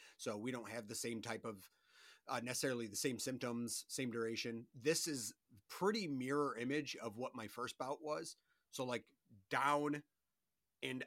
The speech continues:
out, almost like a perfect parabola over the course of, like, seven to eight days. Um,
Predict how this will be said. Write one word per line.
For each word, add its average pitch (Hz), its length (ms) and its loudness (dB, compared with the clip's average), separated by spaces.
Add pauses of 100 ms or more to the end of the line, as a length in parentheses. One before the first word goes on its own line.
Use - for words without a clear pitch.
(120)
out, 131 280 2 (320)
almost 131 280 0
like 139 120 0
a 123 60 -4
perfect 143 400 0
parabola 120 720 2 (380)
over 135 200 2
the 123 60 -8
course 127 300 0
of, 113 80 -6
like, 117 120 -2
seven 113 320 -2
to 110 180 -4
eight 110 160 -8
days. 87 400 -10 (960)
Um, 98 460 -4